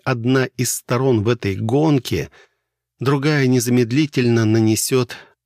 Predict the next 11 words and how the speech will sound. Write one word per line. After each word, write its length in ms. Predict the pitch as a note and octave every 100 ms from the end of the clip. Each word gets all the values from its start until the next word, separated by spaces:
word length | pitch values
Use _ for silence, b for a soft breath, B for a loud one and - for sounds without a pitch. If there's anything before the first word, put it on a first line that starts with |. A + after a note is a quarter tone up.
| _
превентивный 800 | - B2+ B2 A#2+ - C3+ B2+ G#2
удар, 480 | G#2 G#2+ A#2+ G#2 - _ -
дабы 520 | G2+ G2+ F#2 F2 F2+ -
не 240 | A#2+ A#2
дать 240 | A2 F2+ -
сопернику 720 | G2+ - A#2+ A2 F#2+ - - _ _ _
воспользоваться 800 | - A2 - B2+ A#2 G#2 G2 -
полученными 720 | G2+ G2+ G#2+ G#2+ - G2 G2 -
от 220 | G#2+ - -
инопланетян 840 | G#2+ F#2+ G#2+ F#2+ G2 - G2 F2+
знаниями. 840 | F2+ G2 D#2+ C#2 C2 B1+ B1+ -